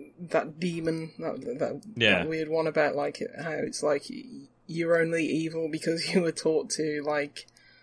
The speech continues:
Speaker 1: be that. You were, you, you were resurrected for this purpose, but you can, like, it doesn't have to be that way. You, you can also be, like, to rebuild, and it's like you have to change your inner nature and, like,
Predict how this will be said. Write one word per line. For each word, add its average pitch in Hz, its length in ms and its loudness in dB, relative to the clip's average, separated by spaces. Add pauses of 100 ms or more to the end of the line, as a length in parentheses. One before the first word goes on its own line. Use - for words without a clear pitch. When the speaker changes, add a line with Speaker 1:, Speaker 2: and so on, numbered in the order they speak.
(340)
Speaker 1:
be 180 220 6
that. 143 360 4
You 151 160 -2
were, 151 140 2
you, 147 200 -2
you 151 240 -6
were 151 260 0
resurrected 156 640 2
for 156 120 -2
this 156 220 0
purpose, 151 560 0
but - 220 0 (280)
you 160 140 -6
can, 147 220 -2
like, 139 320 -4 (760)
it 160 220 -6
doesn't 185 260 6
have 156 240 -2
to 151 100 -6
be 156 160 0
that 151 200 2
way. 151 200 2
You, 156 240 -4 (600)
you 160 220 -8
can 151 320 0
also 156 440 2
be, 143 240 0
like, 135 300 0
to - 120 -4
rebuild, 160 600 4
and 247 120 -2
it's - 180 -6
like - 140 -2
you 147 80 2
have 147 160 -2
to 143 80 -6
change 151 460 -4
your 147 260 -2
inner 151 160 -2
nature 147 560 -2
and, 139 160 -6
like, 139 340 -4